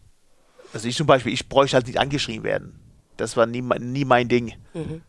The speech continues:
Speaker 1: Äh, das hat mir nichts geholfen, wo, wo vielleicht ein anderer möchte angeschrien werden.
Speaker 2: Bist du angeschrien worden von Trainern?
Speaker 1: Och, bestimmt oft.
Speaker 2: <laughs> Wir müssen nicht über Namen reden.
Speaker 1: Ja,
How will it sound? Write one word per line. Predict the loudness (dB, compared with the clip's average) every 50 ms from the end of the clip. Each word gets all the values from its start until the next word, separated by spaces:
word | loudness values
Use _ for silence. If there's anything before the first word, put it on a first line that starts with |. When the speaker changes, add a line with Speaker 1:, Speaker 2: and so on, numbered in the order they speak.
| _ _ _ _ _ -2
Speaker 1:
Äh, | 0 4 4 4 4 4 2 2 2 0 -2 -4 -8 -14 _ _ _ _ _ -6
das | -4 -2 -2
hat | -4 -4 -4
mir | -4 -2 0 0 2 2 0 -2 -4 -6 -10 -16 -20 -20 -20 -20 -20 _ _ _ _ _
nichts | -6 -6 -6 -2 4
geholfen, | 4 4 4 4 0 -4
wo, | -4 -4 -4 -6 -12
wo | -10 -8 -8 -6
vielleicht | -2 4 4 4 6 4 2
ein | 2 2
anderer | 2 4 4 4 2 2 0 -2
möchte | 0 2 2 4 4 4 4
angeschrien | 4 2 -2 -4 -4 -4 -8 -8 -6 -6
werden. | -6 -6 -6 -10 -16 -20 _ _ _ _ _ _ _ _ _ _ _ _ _ _ _ _ _ -18 -18 _ _
Speaker 2:
Bist | 2 2 4
du | 2
angeschrien | 2 2 0 -2 -2 -4 -4 -4 -6 -6
worden | -4 -6 -6 -8 -8 -10 -14 -18 -14 -10
von | -8 -8 -8
Trainern? | -8 -8 -8 -8 -8 -10 -12 _ _ -8
Speaker 1:
Och, | -6 -6 -6 -6
bestimmt | -6 -6 -4 -4 -4 -2 0 0
oft. | 0 0 0 -2 -4 -4 -4 -4 -4 -2 -2 -2 0 -2 -4 -2 0 0 -2 0
Speaker 2:
<laughs> | -2 -2 -2 -2 -4 -2 -2 0 0 0 -2 -6 -8 0 2
Wir | 4 6
müssen | 6 6 6 4
nicht | 4 4 4
über | 6 6 6
Namen | 6 8 6 6 6 4
reden. | 0 0 -2 -2 -2 -2 2
Speaker 1:
Ja, | 4 6 6 8 6 6 4